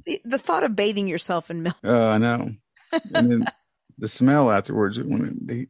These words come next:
Speaker 2: it starts to get hot and, ugh.
Speaker 1: Yeah.
Speaker 2: Yeah, I, I wouldn't want that. But how, how about Pato O'Ward?
Speaker 1: Yeah.
Speaker 2: Man, I was pulling for him, Don.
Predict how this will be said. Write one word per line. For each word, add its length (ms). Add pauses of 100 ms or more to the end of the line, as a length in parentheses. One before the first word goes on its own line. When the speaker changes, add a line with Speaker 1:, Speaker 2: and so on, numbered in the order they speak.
Speaker 2:
it 80
starts 280
to 120
get 180
hot 360
and, 240 (160)
ugh. 300 (800)
Speaker 1:
Yeah. 120 (300)
Speaker 2:
Yeah, 260 (460)
I, 220
I 40
wouldn't 220
want 160
that. 140
But 100
how, 240
how 160
about 280
Pato 220
O'Ward? 840
Speaker 1:
Yeah. 360
Speaker 2:
Man, 160
I 60
was 140
pulling 280
for 160
him, 200
Don. 460